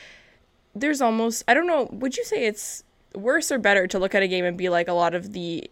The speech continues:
issues and plagues came from their own doing? It wasn't, like, is it good that, you know, it's not other teams that are out doing this, out doing that for them, or is it bad because it's harder to fix things that are your own problem?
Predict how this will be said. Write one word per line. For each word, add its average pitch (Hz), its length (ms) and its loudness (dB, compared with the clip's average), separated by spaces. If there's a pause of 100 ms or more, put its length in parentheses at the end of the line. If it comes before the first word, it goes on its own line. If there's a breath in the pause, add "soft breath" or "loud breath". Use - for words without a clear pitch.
issues 185 460 0
and 185 140 -4
plagues 180 360 -2
came 180 180 -4
from 175 180 -2
their 165 140 -4
own 160 140 -4
doing? 180 300 4
It 160 100 -2
wasn't, 185 380 -2 (240 loud breath)
like, 185 120 0
is 196 120 4
it 185 160 2
good 233 380 4 (120)
that, 202 400 8
you 208 80 -2
know, 196 140 4
it's 196 120 0
not 202 120 4
other 190 180 4
teams 185 280 -6
that 185 120 2
are 170 80 4
out 175 240 0
doing 175 260 -2
this, 208 300 0
out 180 180 -2
doing 175 260 -4
that 185 200 4
for 214 100 -6
them, 202 200 2
or 185 100 -2
is 180 120 -2
it 175 100 -4
bad 180 320 4
because 185 240 -8
it's 165 120 -12
harder 180 220 -4
to 175 100 -8
fix - 240 -10
things 170 240 -8
that 160 140 -6
are 165 60 -4
your 160 180 -4
own 156 140 -4
problem? - 440 -6